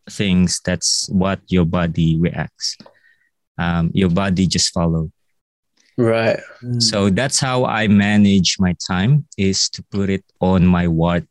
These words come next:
Speaker 1: whiteboard. And
Speaker 2: Mm.
Speaker 1: I just copied this from most of, um, successful people.
Speaker 2: Mm-hmm.
Speaker 1: Always have their whiteboard, planning their day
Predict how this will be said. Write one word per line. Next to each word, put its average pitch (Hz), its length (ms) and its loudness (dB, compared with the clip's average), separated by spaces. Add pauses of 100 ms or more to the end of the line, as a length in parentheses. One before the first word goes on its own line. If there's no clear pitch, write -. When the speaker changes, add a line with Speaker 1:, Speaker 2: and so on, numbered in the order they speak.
(140)
Speaker 1:
whiteboard. 98 680 0 (160)
And 101 320 2
Speaker 2:
Mm. 123 240 4 (400)
Speaker 1:
I 113 80 0
just 170 200 0
copied 147 440 0
this 117 440 2
from 104 720 2 (440)
most 117 600 2
of, 104 160 -2 (360)
um, 95 240 0
successful - 800 -2
people. 87 480 -16 (440)
Speaker 2:
Mm-hmm. 120 200 2
Speaker 1:
Always 131 440 2
have 123 380 0
their 107 220 0
whiteboard, 104 760 -2 (760)
planning 113 640 0
their 95 480 0
day 92 480 -14